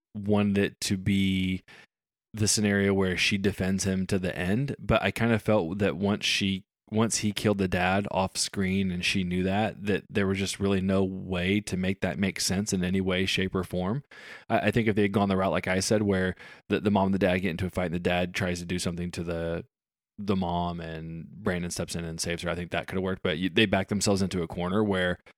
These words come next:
uh, they had no other option. I think she had to. Uh, I appreciated the director putting the line in there of Elizabeth Banks saying to the audience,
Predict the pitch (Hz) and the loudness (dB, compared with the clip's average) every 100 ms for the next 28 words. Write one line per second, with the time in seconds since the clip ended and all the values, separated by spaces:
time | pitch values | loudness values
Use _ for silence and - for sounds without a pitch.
0 | - - _ - 87 80 78 - _ _ | -20 -20 _ 2 4 4 0 -4 _ _
1 | _ _ _ _ _ - 110 107 98 98 | _ _ _ _ _ 0 4 4 6 4
2 | 80 82 - 113 107 90 80 - 85 87 | 4 2 2 0 0 -2 -2 -2 0 0
3 | 95 131 139 156 92 87 - - - - | 0 0 2 2 0 0 -6 -20 -12 0
4 | 104 95 - 107 117 107 101 92 95 95 | 4 4 4 2 4 4 2 0 0 0
5 | 104 98 104 101 95 95 95 95 95 92 | 0 0 2 2 0 0 0 0 0 0
6 | 92 95 - 90 92 87 95 95 95 87 | 0 0 0 0 0 0 -2 -2 -2 -4
7 | 98 95 - - - 95 95 95 92 73 | -2 -2 -2 0 2 2 0 0 0 0
8 | 95 92 87 - | 0 0 -2 -4